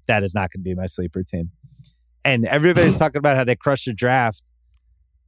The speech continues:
Speaker 1: The running back they took that I think everybody th-, thought was gonna be awesome, like, just didn't have a good preseason. So the whole crush the draft thing, we might have to put the brakes on that. I know they had a couple good first round picks, but
Speaker 2: I, I will say this.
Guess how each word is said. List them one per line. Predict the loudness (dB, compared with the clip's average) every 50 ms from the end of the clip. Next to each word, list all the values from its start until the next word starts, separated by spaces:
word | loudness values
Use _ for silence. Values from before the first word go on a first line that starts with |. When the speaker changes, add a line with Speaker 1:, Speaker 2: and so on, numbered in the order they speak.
| _
Speaker 1:
The | 0 2 4
running | 4 4 2 2 2
back | 2 2 2 0
they | 0 -2
took | 0 0 -2 -2 0
that | 0 0 0
I | 0
think | 0 0 0
everybody | 0 0 2 2 2 2 0
th-, | -2 -6 -12 _ -16 -16 -6 0
thought | 0 0 0 0
was | -4 -4
gonna | -4 -2 -2
be | 0 2 4
awesome, | 4 4 2 2 -2 -4 -6 -4
like, | -4 -6 -6 -6
just | -6 -6 -6 -6 -8 -6 _
didn't | -2 -2 0 2 0
have | 0 0
a | -2
good | -4 -4 -2
preseason. | -2 -2 0 0 -2 -2 -2 -2 -6 -10 -12 -6
So | -2 2 2 4 2 2 0 -2 0
the | 2 2
whole | 2 2
crush | 0 0 -2 -2 -2 -2
the | -6
draft | -4 -2 0 2 2 0 0 -2
thing, | -4 -2
we | -2 -2 -2
might | 0 0
have | 0 0 -2 -2
to | -2 -4
put | -4 -4 -8 -6
the | -6 -4
brakes | 0 0 0 0 0 -2 -4
on | -2 -2
that. | -2 -4 -4 -6 -4
I |
know | -2 0 2
they | 2 2
had | 2 0 -2
a | -4 -10 _ _ _ _ _ _ _ _
couple | -4 -2 -2 -2 -2
good | -2 -2 -2
first | -2 -4 -4 -2 -4
round | -4 -4 -4
picks, | -4 -6 -6 -6 -6 -6
but | -4 -2 0 2
Speaker 2:
I, | 2 2 2
I | 4 4 4
will | 4 4 4 2
say | 2 2 2 2
this. | 4 2 2 0 -4 -14